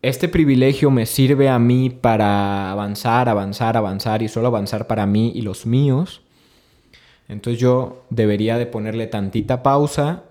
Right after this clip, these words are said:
porque hay muchos otros, muchos, muchos otros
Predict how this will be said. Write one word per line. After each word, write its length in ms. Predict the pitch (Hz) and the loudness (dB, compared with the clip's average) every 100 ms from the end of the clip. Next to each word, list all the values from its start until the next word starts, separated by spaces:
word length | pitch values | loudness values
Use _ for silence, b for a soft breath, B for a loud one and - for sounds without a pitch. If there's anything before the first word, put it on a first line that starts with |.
| _ _ | _ _
porque 300 | 113 - 107 | -14 -10 -8
hay 100 | 104 | -6
muchos 540 | 117 139 160 160 139 | -2 -2 -2 -4 -4
otros, 540 | 127 117 92 95 - - _ _ _ | -2 -4 -8 -12 -16 -20 _ _ _
muchos, 640 | 113 139 165 170 165 - 131 | 2 4 6 4 2 -2 0
muchos 400 | 123 120 113 123 | -2 -2 -6 -4
otros 420 | 120 - 180 | -6 -8 -12